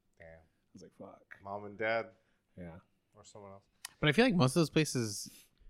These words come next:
Speaker 3: they can't expect people to dress nicely anymore. Not, like, not nicely, but, like, there's a lot of, like, people that wear baggy clothes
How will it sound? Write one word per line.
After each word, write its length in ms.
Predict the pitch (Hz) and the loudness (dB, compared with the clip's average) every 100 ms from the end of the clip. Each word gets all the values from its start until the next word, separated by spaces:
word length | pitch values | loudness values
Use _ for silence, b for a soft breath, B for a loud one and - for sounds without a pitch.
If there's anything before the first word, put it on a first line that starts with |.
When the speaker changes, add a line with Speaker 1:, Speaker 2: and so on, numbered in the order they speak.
| - | -10
Speaker 3:
they 140 | - 131 | 2 4
can't 260 | - 165 | 8 6
expect 360 | 180 - 151 139 | 6 2 0 2
people 180 | 139 135 | 4 4
to 80 | 113 | 4
dress 260 | 110 - | 0 -2
nicely 380 | 101 107 - 104 | -4 -4 -4 -8
anymore. 260 | 95 95 131 | -8 2 6
Not, 140 | 175 | 6
like, 180 | 185 160 | 6 2
not 300 | 135 196 175 | 8 8 8
nicely, 460 | 135 135 160 196 | 6 6 6 4
but, 180 | 180 151 | 6 6
like, 320 | 123 131 117 - - _ _ _ _ _ _ | 8 6 6 -4 -20 _ _ _ _ _ _
there's 200 | 131 147 | 8 8
a 60 | 170 | 8
lot 140 | 175 | 8
of, 100 | 165 | 6
like, 180 | 131 107 - _ _ _ _ | 6 2 -6 _ _ _ _
people 200 | 151 151 | 4 6
that 100 | 135 | 6
wear 220 | 143 135 | 6 4
baggy 360 | 110 127 127 131 | 4 2 2 -2
clothes 720 | - 117 117 143 175 - | 0 0 2 2 0 -6